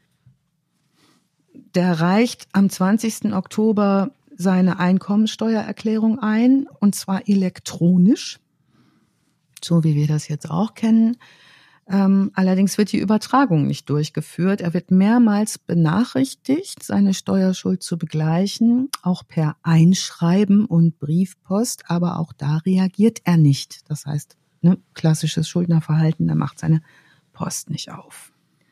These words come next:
und, äh, reagiert nicht. Und es gibt jetzt gerade ein neues Gesetz und da ist er der Erste, der danach verurteilt wird,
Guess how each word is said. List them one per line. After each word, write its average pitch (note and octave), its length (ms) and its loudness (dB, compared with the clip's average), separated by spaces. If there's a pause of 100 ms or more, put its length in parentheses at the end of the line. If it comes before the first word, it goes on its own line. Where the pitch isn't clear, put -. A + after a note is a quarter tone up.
(760)
und, D#3 360 2
äh, E3 60 -2
reagiert D3+ 840 0
nicht. G3 260 2 (400)
Und E3 200 -2
es - 100 -8
gibt - 240 -4
jetzt F#3+ 240 0
gerade C4 340 0
ein A3+ 80 6
neues F#3+ 320 2
Gesetz F#3+ 380 -2
und F#3 100 0
da F3 120 0
ist F3 160 -4
er E3+ 80 -2
der E3 220 -2
Erste, A#3 380 -2
der F3 120 0
danach D#3+ 280 0
verurteilt G3 720 -6
wird, F3+ 240 -6